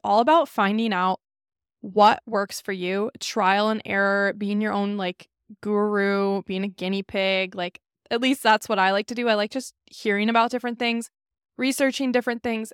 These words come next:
and then trying and giving it, like, a solid try, and then deciding if it's something I wanna continue or not, and kinda go from there. Because as we all know, wellness is not one size fits all. It is so bio-individualized.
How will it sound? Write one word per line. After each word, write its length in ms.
and 140
then 200
trying 600
and 120
giving 240
it, 140
like, 180
a 40
solid 640
try, 560
and 160
then 240
deciding 640
if 200
it's 260
something 360
I 100
wanna 240
continue 720
or 100
not, 440
and 120
kinda 320
go 180
from 240
there. 260
Because 460
as 240
we 140
all 100
know, 300
wellness 400
is 120
not 400
one 220
size 300
fits 240
all. 240
It 120
is 120
so 280
bio-individualized. 1080